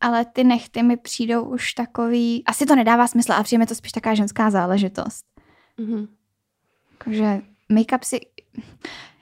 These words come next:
Speaker 1: Já nevím, dělají si hetero kluci make-up fakt jako, že prostě obočí a, a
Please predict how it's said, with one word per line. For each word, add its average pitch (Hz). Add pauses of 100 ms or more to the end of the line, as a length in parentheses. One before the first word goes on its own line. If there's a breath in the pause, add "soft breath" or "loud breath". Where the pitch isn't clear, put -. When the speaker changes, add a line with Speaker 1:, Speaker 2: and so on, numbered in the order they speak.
(260 loud breath)
Speaker 1:
Já 214
nevím, 220
dělají 226
si -
hetero 220
kluci 220
make-up 208
fakt 214
jako, 208
že 202 (180)
prostě -
obočí 208
a, 190
a 196